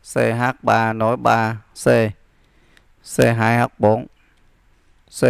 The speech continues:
nối ba C H. Các bạn hiểu thầy nói gì không? Và kết quả chúng ta vẫn làm tương tự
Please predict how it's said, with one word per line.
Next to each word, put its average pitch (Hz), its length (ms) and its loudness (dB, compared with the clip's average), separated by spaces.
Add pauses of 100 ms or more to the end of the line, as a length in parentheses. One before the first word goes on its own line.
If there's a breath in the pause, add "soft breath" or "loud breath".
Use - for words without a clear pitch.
(580)
nối 127 140 -2
ba 117 200 2
C - 80 -10
H. 120 140 0 (380)
Các 135 80 0
bạn 117 140 2
hiểu 120 160 0
thầy 127 80 0
nói 117 160 0
gì 131 80 0
không? 117 140 -2 (1700 soft breath)
Và 117 160 2
kết 147 180 -4
quả 120 160 4
chúng 147 180 -4
ta 143 100 0
vẫn 120 180 0
làm 113 140 -2
tương 123 120 -2
tự 113 180 2